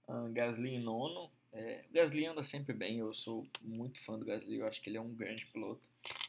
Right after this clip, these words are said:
Vettel em décimo, olha só, grande qualifying do Vettel, né? O Vettel que eu até tinha dito no, no, no podcast passado que eu acho que o Vettel já era,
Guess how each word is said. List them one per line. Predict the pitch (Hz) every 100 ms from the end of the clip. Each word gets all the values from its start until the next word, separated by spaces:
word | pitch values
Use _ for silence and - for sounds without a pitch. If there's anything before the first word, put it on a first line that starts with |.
| -
Vettel | 113 107 123 - 208
em | 202
décimo, | 120 120 123 120
olha | 104 113
só, | - - 113 156 - - - - -
grande | 104 113 160 135
qualifying | - 107 107 - 104 104
do | 98
Vettel, | 90 92 90 - 76
né? | 90 92
O | 85
Vettel | - 104 - 123
que | 127 131 127 123 117 107 - _ _ - - - _ - -
eu | 104 110 107 101
até | 107 - 107
tinha | - 131
dito | 113 104 127 - 139 - -
no, | 101 95 92 87
no, | 85 85 -
no | 104
podcast | - 92 - 101 101 -
passado | 104 - 101 110
que | 123 - 117 135 143
eu | 139
acho | 117 131 -
que |
o | 131
Vettel | 113 113 127 131
já | 123 135
era, | 107 101 143 156